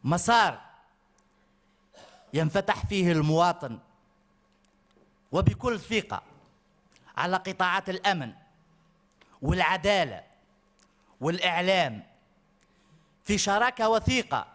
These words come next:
في اتجاه مصالحة تامة يبنى فيه الوطن مع الفقير ومع الغني، مع العاطل على العمل والموظف والحرفي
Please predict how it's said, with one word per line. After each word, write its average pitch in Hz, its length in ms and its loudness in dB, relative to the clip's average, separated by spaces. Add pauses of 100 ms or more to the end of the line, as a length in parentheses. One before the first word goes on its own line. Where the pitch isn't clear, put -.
(1000)
في 202 80 -2
اتجاه 214 500 2
مصالحة 190 680 2
تامة 165 500 -2 (1700)
يبنى 233 340 2
فيه 269 240 2
الوطن 233 560 2 (680)
مع 160 200 2
الفقير 262 640 0
ومع 226 220 2
الغني، 202 560 -2 (1120)
مع 185 200 2
العاطل 233 380 0
على 214 140 0
العمل 202 440 0 (840)
والموظف 196 680 2 (800)
والحرفي 208 760 2